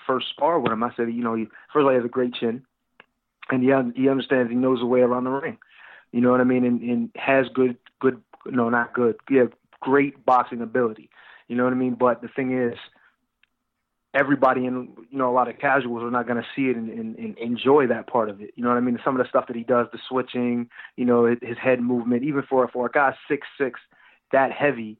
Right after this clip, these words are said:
you know what I mean, to be able to do some of the things he does, you have to give credit, you know, to his, to, that he has ability,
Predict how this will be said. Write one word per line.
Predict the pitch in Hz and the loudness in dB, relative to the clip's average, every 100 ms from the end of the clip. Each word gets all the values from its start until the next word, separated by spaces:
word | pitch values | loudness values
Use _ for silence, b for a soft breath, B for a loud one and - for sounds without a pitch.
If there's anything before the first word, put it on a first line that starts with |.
| _ _ | _ _
you | 127 | -6
know | 127 | 0
what | 127 | 0
I | |
mean, | 123 127 | 0 -4
to | - | -2
be | 127 | -2
able | 123 | 0
to | 120 | -2
do | 135 | -4
some | 131 127 | -2 -2
of | 113 | -2
the | |
things | 123 120 | -4 -6
he | 117 | -2
does, | 135 135 113 b b b | 2 2 2 b b b
you | - | -14
have | 113 135 120 | -6 -2 -2
to | - | -4
give | 123 113 | -6 -6
credit, | - - 131 107 - _ _ _ _ _ _ | -4 0 0 -2 -14 _ _ _ _ _ _
you | 127 | -4
know, | 123 117 | -2 -2
to | 120 | -2
his, | 110 - | -6 -4
to, | 123 120 | -4 -2
that | 117 | -6
he | 113 | -4
has | 127 123 117 | 0 0 0
ability, | 110 147 120 - | 0 0 0 -6